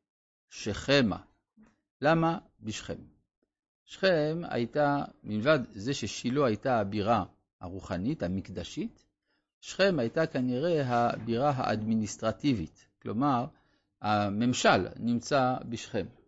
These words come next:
שכם היא העיר המרכזית מבחינה גיאוגרפית, הרי מה כתוב, "ושילשת את גבול ארצך", שהמרחק בין גבול דרום לחברון שווה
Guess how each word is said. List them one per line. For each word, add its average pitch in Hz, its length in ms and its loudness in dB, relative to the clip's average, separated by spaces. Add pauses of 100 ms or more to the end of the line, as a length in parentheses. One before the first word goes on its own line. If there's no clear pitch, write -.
(580)
שכם 147 540 0 (200)
היא 113 220 2
העיר 104 440 2
המרכזית 98 840 -2
מבחינה 113 540 -4
גיאוגרפית, 120 840 0
הרי 104 320 -6
מה 104 260 -8
כתוב, 117 280 -8
"ושילשת 110 520 -6
את 107 160 -4
גבול 107 360 -4
ארצך", 95 460 -10 (640)
שהמרחק 95 1700 -2
בין 98 480 -2
גבול 123 300 -2
דרום 110 500 0
לחברון 104 600 -4
שווה 120 440 0